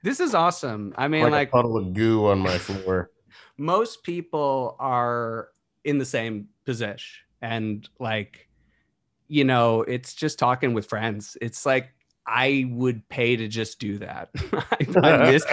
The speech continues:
Speaker 2: <laughs>
Speaker 1: I miss people, and I
Speaker 2: Yeah.
Speaker 1: just wanna talk to people,
Speaker 2: Yeah.
Speaker 1: like, at a certain point, and it's like, uh,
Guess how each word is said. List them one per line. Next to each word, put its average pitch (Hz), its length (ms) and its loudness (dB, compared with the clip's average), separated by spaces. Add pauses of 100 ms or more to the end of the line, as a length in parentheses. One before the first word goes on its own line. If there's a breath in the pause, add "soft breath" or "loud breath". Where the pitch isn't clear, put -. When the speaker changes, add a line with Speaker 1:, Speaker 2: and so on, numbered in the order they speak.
Speaker 2:
<laughs> - 140 -10
Speaker 1:
I 170 140 2
miss 147 360 2
people, 190 540 2
and 151 200 0
I 151 80 2
Speaker 2:
Yeah. 107 200 0
Speaker 1:
just 127 260 -2
wanna 131 300 0
talk 104 320 -8
to 143 80 -6
people, 151 640 -6 (340 soft breath)
Speaker 2:
Yeah. 104 300 2
Speaker 1:
like, 120 200 -8
at 135 120 0
a 131 40 -2
certain 143 220 0
point, 156 300 2
and 139 160 -2
it's 135 120 -6
like, 135 340 -4
uh, 139 520 2